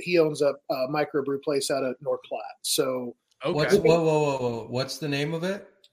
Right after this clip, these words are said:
Speaker 1: Peg Leg.
Speaker 3: Okay, okay.
Speaker 2: I've had
Speaker 1: Yes.
Speaker 2: some Peg Leg.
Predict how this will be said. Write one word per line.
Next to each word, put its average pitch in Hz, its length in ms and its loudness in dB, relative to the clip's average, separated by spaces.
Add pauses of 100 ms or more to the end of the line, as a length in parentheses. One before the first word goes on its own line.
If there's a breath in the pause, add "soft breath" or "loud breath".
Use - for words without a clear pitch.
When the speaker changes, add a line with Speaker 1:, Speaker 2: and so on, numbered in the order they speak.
(120)
Speaker 1:
Peg 202 220 8
Leg. 233 320 10 (580)
Speaker 3:
Okay, 190 400 -4 (180)
okay. 196 420 -6 (160)
Speaker 2:
I've 143 160 2
had 170 160 4
Speaker 1:
Yes. 185 200 8
Speaker 2:
some 160 100 0
Peg 127 140 0
Leg. 123 300 -4